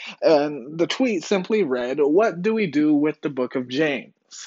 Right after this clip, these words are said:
And I read through the comments, I myself commented, and so here we are.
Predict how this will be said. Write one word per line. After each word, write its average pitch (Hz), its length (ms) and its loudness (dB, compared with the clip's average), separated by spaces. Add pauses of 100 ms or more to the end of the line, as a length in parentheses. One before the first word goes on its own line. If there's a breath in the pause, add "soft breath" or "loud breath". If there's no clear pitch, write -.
(340 loud breath)
And 170 160 -4
I 156 60 2
read 190 500 2
through 190 180 2
the 190 100 0
comments, 139 600 -6
I 151 240 -2
myself 160 580 0
commented, 147 720 -4
and 165 160 -6
so 202 400 2
here 175 500 2
we 160 220 0
are. 160 400 0